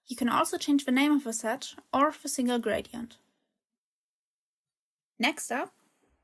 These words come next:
we'll show you some ways to actually use gradient maps. Of course, there's many, many more possibilities, but personally, I use these four methods the most. First up,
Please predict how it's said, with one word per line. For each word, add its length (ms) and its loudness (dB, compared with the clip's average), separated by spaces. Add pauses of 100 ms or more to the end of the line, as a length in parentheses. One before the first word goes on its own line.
(120)
we'll 100 -6
show 180 0
you 60 2
some 180 -2
ways 200 -2
to 180 -6
actually 340 -6
use 380 0
gradient 380 -8
maps. 400 -12 (800)
Of 140 -6
course, 260 -2
there's 220 -2
many, 340 0
many 220 4
more 220 0
possibilities, 880 -4 (100)
but 220 -6
personally, 640 0
I 120 0
use 380 0
these 200 -2
four 180 -4
methods 300 -2
the 100 -4
most. 420 -8 (1080)
First 360 -2
up, 280 -4